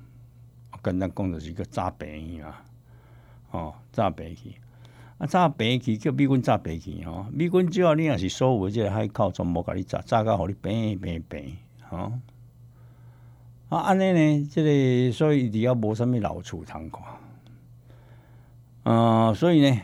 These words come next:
啊，这个，呃，迄个时阵啊，过过来了后呢，美军即马开始啊，扶植啊，这个台湾、日本。那美军有足侪这个援助的所在啊，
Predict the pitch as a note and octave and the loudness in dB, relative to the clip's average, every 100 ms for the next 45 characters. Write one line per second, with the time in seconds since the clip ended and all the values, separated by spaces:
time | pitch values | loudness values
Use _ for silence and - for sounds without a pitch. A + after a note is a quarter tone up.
0 | - - G2 F#2 F#2+ F#2 - F3 - - | -6 -6 -2 0 0 -2 -8 -16 -20 -20
1 | - B2+ B2+ A#2 A2+ G#2+ - - - - | -4 2 4 4 2 -2 -8 -20 -20 -20
2 | - - - A#2+ A2 G#2 - D#3 C#3 C3+ | -20 -20 -8 -2 0 0 2 4 4 2
3 | A2+ A#2+ A2+ F2 - - C3 - F2 E2+ | 2 2 0 -2 -8 -10 -6 -2 -2 -2
4 | F#2+ A2+ G#2 F2+ F#2 E2+ - - - - | -2 0 0 0 -4 -6 -14 -20 -20 -20
5 | - - D3 C#3+ D3 C3 A#2+ - F2+ - | -12 2 4 6 4 4 2 0 -4 -4
6 | G#2+ G#2 - - - - - G2 A#2+ - | -2 -2 -6 -14 -20 -20 -8 -4 -4 -6
7 | E2 E2 - - - G2 F2 D#2+ D#2+ E2+ | -10 -10 -14 -12 -4 -4 -4 -8 -8 -6
8 | E2 E2 E2+ - - F2 E2+ - - - | -6 -6 -10 -10 -8 -6 -8 -14 -20 -20
9 | - - - - - - - - - - | -20 -20 -20 -20 -20 -20 -20 -20 -18 0
10 | A#2+ A#2+ A#2 A#2 C#3 C#3 C3 F#2+ A#2 G#2+ | 4 6 6 4 4 4 4 4 0 -2
11 | F2 F2 G#2 F#2+ F2+ E2+ G2 A2 B2+ F#2+ | -2 0 0 0 -2 -2 -2 -2 0 0
12 | E2+ G2 F2+ D#2+ D#2 D#2+ F2 - - - | -2 -2 -2 -4 -6 -6 -8 -10 -14 -10
13 | D#2 D2 | -8 -8